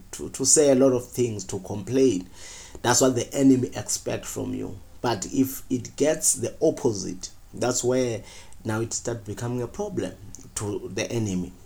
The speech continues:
because you are supposed to be trying like John, you,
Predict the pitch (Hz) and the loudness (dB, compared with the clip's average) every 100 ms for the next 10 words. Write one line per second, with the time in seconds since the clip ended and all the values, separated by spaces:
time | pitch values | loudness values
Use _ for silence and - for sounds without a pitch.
0 | - - 113 110 - - - - - - | -16 -6 -2 0 -2 -6 -16 -18 -16 -2
1 | 110 120 123 110 147 135 127 120 113 110 | 4 6 6 6 4 6 4 4 0 -2
2 | 110 - - - 135 131 120 104 101 156 | -2 -6 -8 -2 4 6 6 2 -4 -8
3 | - 107 101 92 87 98 90 101 131 165 | -10 -6 -4 -2 -4 -4 -4 -2 -6 -6
4 | 185 - 98 104 113 | -12 -10 -6 0 0